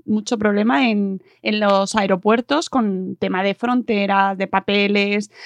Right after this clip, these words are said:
de si en-, tienen o no papeles para entrar a ese país, si esos niños, si se quedan con esas familias o no. O sea, que, ah, se aleja del, mm, propósito de este libro,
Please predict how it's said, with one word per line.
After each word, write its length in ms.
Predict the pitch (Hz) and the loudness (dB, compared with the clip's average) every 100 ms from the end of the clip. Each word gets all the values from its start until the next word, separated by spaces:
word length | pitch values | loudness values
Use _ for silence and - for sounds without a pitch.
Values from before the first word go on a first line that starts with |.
| - _ | -20 _
de 180 | 208 208 | -2 -2
si 220 | 220 214 | 2 2
en-, 160 | 220 | 2
tienen 320 | 208 226 226 220 | 0 2 2 2
o 60 | |
no 140 | 214 220 | 2 4
papeles 360 | 220 214 220 | 4 2 0
para 200 | 214 233 | 2 0
entrar 200 | 214 214 | 2 2
a 20 | 208 | 0
ese 160 | 226 | 0
país, 360 | 208 202 226 226 | 2 2 2 0
si 80 | 226 | 0
esos 220 | 220 208 | 0 2
niños, 340 | 233 254 233 | 4 4 2
si 100 | 214 | -2
se 120 | 214 208 | -6 0
quedan 220 | 208 214 | 0 0
con 140 | 214 | -2
esas 200 | 220 220 | -2 -4
familias 460 | 214 208 214 214 202 | -2 -2 0 0 0
o 60 | 202 | 2
no. 180 | 226 240 | 2 2
O 320 | - - - | -4 -20 -2
sea, 200 | 240 220 | 0 0
que, 120 | 214 - | 0 -2
ah, 140 | 196 - - - 220 214 | -2 -4 -18 -4 -2 -2
se 140 | - | 2
aleja 420 | 208 202 262 320 277 | 2 4 4 4 2
del, 280 | 262 247 - | 2 2 0
mm, 180 | 247 240 | 0 2
propósito 500 | 254 240 254 240 240 | 2 4 2 2 0
de 60 | |
este 160 | 233 240 | 0 -2
libro, 340 | 240 262 311 | -4 -2 -4